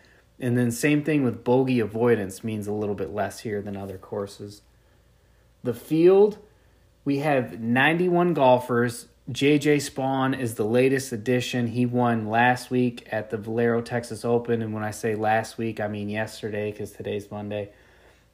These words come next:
Seven golfers are listed at a thousand to one to win.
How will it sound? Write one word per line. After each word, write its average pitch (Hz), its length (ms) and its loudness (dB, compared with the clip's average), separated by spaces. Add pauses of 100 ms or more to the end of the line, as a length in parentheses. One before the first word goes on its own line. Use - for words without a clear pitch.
(340)
Seven 175 580 2
golfers 156 500 0
are 120 140 2
listed 135 560 -2
at 117 180 0
a - 60 -4
thousand 143 600 0
to 156 100 -4
one 131 360 -2
to 131 100 -6
win. 117 520 -2